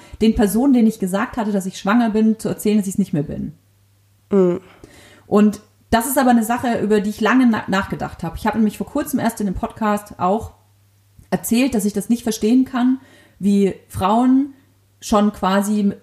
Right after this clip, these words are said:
Speaker 1: nach dem po-, den positiven Schwangerschaftstests bei Instagram in die Kamera halten können. Gerade wenn man das erste Mal schwanger ist und man quasi ja gar nicht weiß, so, hey, vielleicht passiert ja was, so, dass ich das krass finde, wie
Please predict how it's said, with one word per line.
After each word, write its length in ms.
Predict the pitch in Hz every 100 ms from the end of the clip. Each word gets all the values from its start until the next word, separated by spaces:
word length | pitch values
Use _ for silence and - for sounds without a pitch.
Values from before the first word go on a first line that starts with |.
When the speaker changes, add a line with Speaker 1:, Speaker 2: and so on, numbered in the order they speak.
| - - -
Speaker 1:
nach 180 | 196 185
dem 80 | 190
po-, 140 | - -
den 180 | 202 -
positiven 440 | 285 247 240 214
Schwangerschaftstests 1040 | - 226 202 196 180 - - - 202 - -
bei 100 | -
Instagram 460 | 190 190 180 175
in 40 | 160
die 60 | 151
Kamera 400 | 185 175 151 147
halten 240 | 147 147
können. 380 | - 143 143 - _ _ _ _ _ _ _ _ _ -
Gerade 220 | 190 202
wenn 60 | 202
man 100 | 190
das 80 | 180
erste 220 | 185 196
Mal 100 | 185
schwanger 360 | - 214 208 190
ist 120 | 196
und 80 | 185
man 120 | 180
quasi 280 | - 180 180
ja 100 | 175
gar 140 | 175
nicht 140 | 175 196
weiß, 560 | 233 214 190 190 - -
so, 240 | 175 165
hey, 400 | 185 233 185 180 180
vielleicht 340 | 165 170 185 - -
passiert 280 | - 185 262
ja 100 | 185
was, 380 | 156 208 - - _ _ _ -
so, 140 | 185
dass 220 | 180 190
ich 80 | 196
das 260 | 196 185 -
krass 280 | - 247 -
finde, 560 | 220 214 214 202 185
wie 340 | 185 190 190